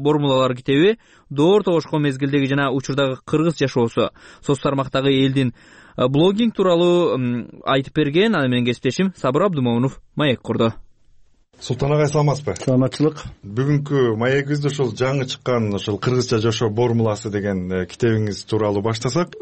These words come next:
Speaker 2: Доор алмашып аткандагы кыргыздын жашоосун, турмушун жазыпсыз, өзүңүздүн көргөн, билгендериңизди. Сиз каалаган кыргыздын жашоосу кандай?
Speaker 3: Кыргыз абдан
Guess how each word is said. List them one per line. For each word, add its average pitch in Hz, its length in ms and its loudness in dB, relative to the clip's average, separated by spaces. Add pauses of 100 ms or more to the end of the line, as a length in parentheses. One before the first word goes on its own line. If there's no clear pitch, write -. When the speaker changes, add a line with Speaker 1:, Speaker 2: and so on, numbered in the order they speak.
Speaker 2:
Доор 143 460 2
алмашып 127 380 -4
аткандагы 95 640 -6
кыргыздын 113 400 0
жашоосун, 110 520 -2
турмушун 110 680 -2
жазыпсыз, 117 760 -2
өзүңүздүн 95 920 -4
көргөн, 101 500 -2
билгендериңизди. 95 960 0
Сиз 185 420 -2
каалаган 135 520 -2
кыргыздын 120 400 -6
жашоосу 113 400 -4
кандай? 127 320 -2 (160)
Speaker 3:
Кыргыз 139 400 0
абдан 117 420 0